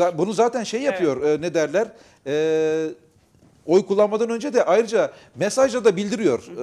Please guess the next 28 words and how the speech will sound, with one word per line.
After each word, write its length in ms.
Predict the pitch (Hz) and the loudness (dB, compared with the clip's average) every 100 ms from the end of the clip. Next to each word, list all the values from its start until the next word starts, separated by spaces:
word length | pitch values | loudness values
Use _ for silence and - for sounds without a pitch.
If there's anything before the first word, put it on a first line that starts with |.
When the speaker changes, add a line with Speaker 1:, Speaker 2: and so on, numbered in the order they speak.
| 131 | -4
Speaker 2:
hı. 60 | |
Speaker 1:
e, 40 | 131 | -4
şeye, 340 | 139 127 107 | -2 -2 -2
sandık 320 | 104 143 143 | -4 -6 -6
kurullarına. 420 | - 135 127 120 120 | -6 -2 -2 -2 -4
Diyor 160 | 233 | -4
ki, 240 | - 233 233 _ _ | -4 -8 -8 _ _
"Mühürleyin 400 | 151 196 208 214 | -8 -4 0 -2
sandıklarınıza." 760 | 151 139 117 113 113 101 80 - _ _ _ _ _ - | -2 -6 -6 -6 -8 -8 -12 -14 _ _ _ _ _ -10
Görevini 440 | 110 175 233 233 | -2 2 2 2
yapıyor 260 | 254 262 233 | -2 2 2
o 60 | |
anda. 380 | 156 120 98 71 _ _ _ | 4 0 -6 -12 _ _ _
E, 40 | - | -10
peki 280 | 156 143 185 | -8 -2 -2
ama, 340 | 208 170 131 139 | 0 -2 -4 -8
e, 340 | 131 135 135 | -6 -6 -6
siz 320 | 127 151 127 | -10 -16 -10
zaten 300 | 107 151 180 | -4 -4 -4
bunu 120 | 151 254 | -6 -4
takip 300 | 240 - 127 | -6 -6 -10
etmek 220 | 139 104 | -10 -10
durumundasınız. 640 | 123 117 104 101 92 - _ _ _ - | -10 -8 -10 -10 -12 -14 _ _ _ -16
Mühürsüz 420 | 120 156 175 190 | -8 -6 -6 0
oy 140 | 196 | -2
çıktığı 320 | 196 190 240 233 | -2 -10 -8 -2
zaman 320 | 214 196 180 | 0 0 -4
onu 320 | 170 196 | -8 -8